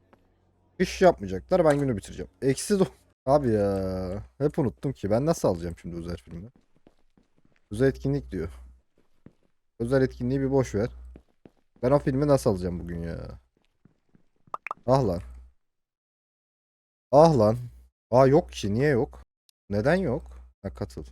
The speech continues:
Abi binle katılıyor. Süre iki aksiyon. After the Nightmare. Aa bir dakika. Bugün ala-, alabilirim ki. Alırım alırım. Ne bugün? Gaziler Günü. Savaş filmi izlemek istiyor. Savaş filmim sanırım yok benim ya. Korku var.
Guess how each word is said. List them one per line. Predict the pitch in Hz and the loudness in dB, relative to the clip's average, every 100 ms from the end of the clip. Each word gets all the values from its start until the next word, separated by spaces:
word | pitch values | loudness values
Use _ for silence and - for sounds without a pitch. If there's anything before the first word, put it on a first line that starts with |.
| - _ _ _ _ _ _ _ _ _ _ _ | -20 _ _ _ _ _ _ _ _ _ _ _
Abi | 80 80 85 90 | -6 -6 -6 -4
binle | 110 110 | 0 0
katılıyor. | - 101 101 92 110 - - - _ | -2 -4 -4 -4 -4 -8 -20 -20 _
Süre | 92 | -6
iki | 92 - 101 | -4 -4 -4
aksiyon. | 92 - 95 90 | -4 -6 -10 -8
After | 87 98 - 92 | -6 -8 -6 -6
the | 101 | -4
Nightmare. | 98 92 85 80 80 - _ _ _ | -4 -6 -8 -10 -12 -16 _ _ _
Aa | 143 165 | -2 0
bir | 170 | -2
dakika. | 190 - 143 185 - | -2 -2 -4 -4 -8
Bugün | 120 147 | -4 0
ala-, | 160 160 - _ _ - | 0 0 -6 _ _ -4
alabilirim | 117 139 190 185 | -2 0 -2 -4
ki. | - 82 - | -8 -12 -10
Alırım | 95 110 | -10 -8
alırım. | 92 95 92 _ _ _ _ _ _ _ | -8 -10 -12 _ _ _ _ _ _ _
Ne | 139 | -4
bugün? | 143 143 | -4 0
Gaziler | 131 113 113 117 | 2 2 2 0
Günü. | 98 95 | -2 -10
Savaş | - 98 107 - | -6 -4 -4 -6
filmi | - 104 | -8 -8
izlemek | 101 98 98 | -6 -8 -8
istiyor. | - - 92 85 _ _ _ _ _ _ _ _ _ _ _ _ | -12 -12 -12 -12 _ _ _ _ _ _ _ _ _ _ _ _
Savaş | 95 104 - | -2 -2 -2
filmim | 120 120 117 | -4 -4 -2
sanırım | 120 117 117 | -2 -2 0
yok | 120 - | -2 -4
benim | 95 87 90 | -6 -6 -6
ya. | 90 87 _ - | -8 -10 _ -10
Korku | 95 - 107 | -6 -2 0
var. | 98 - - | 0 -4 -14